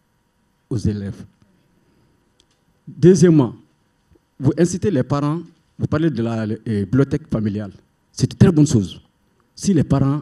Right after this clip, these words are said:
arrivaient vraiment à le faire. Mais demain matin, le papa ne sait pas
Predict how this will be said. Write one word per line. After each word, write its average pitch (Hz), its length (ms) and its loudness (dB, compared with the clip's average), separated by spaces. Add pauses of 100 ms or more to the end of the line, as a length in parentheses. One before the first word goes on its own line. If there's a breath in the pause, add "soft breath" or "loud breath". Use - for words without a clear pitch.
arrivaient 123 360 4
vraiment 120 520 -2 (680)
à 120 80 -8
le 127 100 -2
faire. 104 260 -2 (1500)
Mais 127 380 0 (840)
demain 123 200 2
matin, 113 380 0 (680)
le 110 120 -4
papa 135 240 -2
ne 113 80 0
sait 110 180 -6
pas 120 200 -8